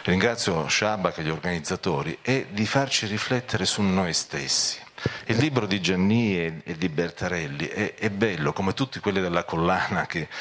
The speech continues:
eh, Rubettino ha curato su questo, su questo versante, perché ci aiutano a riflettere su noi stessi.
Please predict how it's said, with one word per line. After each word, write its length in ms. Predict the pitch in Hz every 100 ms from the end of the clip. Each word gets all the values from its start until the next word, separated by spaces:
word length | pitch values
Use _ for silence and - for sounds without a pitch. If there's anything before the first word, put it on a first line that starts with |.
| - -
eh, 1000 | 73 76 76 73 62 - 76 - - 80
Rubettino 540 | 80 78 82 - 101
ha 40 | 90
curato 360 | - 87 85
su 160 | 85 80
questo, 360 | 87 - 78 76
su 140 | -
questo 280 | - - 143
versante, 520 | 139 - 147 147 202
perché 240 | - 104
ci 140 | 127 110
aiutano 340 | 123 135 107
a 40 | 92
riflettere 500 | 90 87 87 - -
su 160 | -
noi 180 | 78 76
stessi. 520 | 69 - - - -